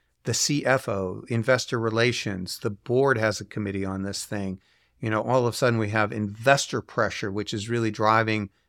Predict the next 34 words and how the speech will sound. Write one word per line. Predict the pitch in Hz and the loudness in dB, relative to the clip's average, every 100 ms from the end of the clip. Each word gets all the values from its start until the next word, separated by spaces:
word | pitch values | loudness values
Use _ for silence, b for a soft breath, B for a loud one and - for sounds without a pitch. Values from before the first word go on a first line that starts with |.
| - | -8
the | 107 | 0
regulators | 123 135 123 104 98 95 104 | 2 4 2 2 0 -2 -4
at | - | -2
S | 117 117 123 | -2 0 -2
E | |
C | - - 131 107 92 - _ _ - | -4 -2 0 0 -2 -6 _ _ -8
and | 107 110 | -6 0
other | 120 131 123 | 2 4 4
capital | 123 117 113 | 4 2 2
market | 107 104 110 | 0 -2 -4
regulators | 104 104 101 95 98 - | -4 -2 -2 -4 -6 -6
to, | 113 104 104 _ _ _ | -4 -4 -4 _ _ _
to | - 117 | -4 -2
require | 110 - 120 110 | -2 2 4 4
disclosures. | 107 - 135 127 104 113 | 2 2 4 4 2 -2
I | |
mean, | 110 - | -6 -2
all | 143 180 170 | 4 6 6
of | |
this | 127 110 | 4 0
stuff | - 113 | -2 -2
has | 98 98 | -2 -2
happened | 113 117 120 101 98 _ _ _ - | 0 0 0 -4 -6 _ _ _ -12
very, | 104 107 143 165 | -2 6 8 8
very | 113 107 98 | 8 4 2
recently. | 95 117 - 104 98 98 - _ _ _ _ | 0 -2 -2 -6 -10 -12 -16 _ _ _ _
And | 110 104 | -4 -2
so | - 113 | 2 2
it's, | 104 - - | 0 -6 -6
it's | 113 - | -6 -6
changed | - - 170 160 127 - | -4 2 4 4 2 -4
the | - | -6
skill | - 143 170 | -2 2 2
set | 175 - - | 2 -6 -8